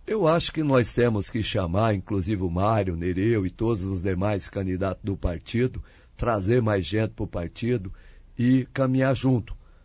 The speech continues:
porque a união faz a força. Eu não tenho qualquer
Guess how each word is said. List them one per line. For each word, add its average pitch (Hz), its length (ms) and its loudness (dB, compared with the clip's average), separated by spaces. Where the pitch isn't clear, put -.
porque 107 320 0
a 117 80 4
união 113 460 2
faz 110 260 0
a 101 100 0
força. 113 540 -2
Eu 113 160 2
não 113 220 0
tenho 101 500 0
qualquer 104 840 2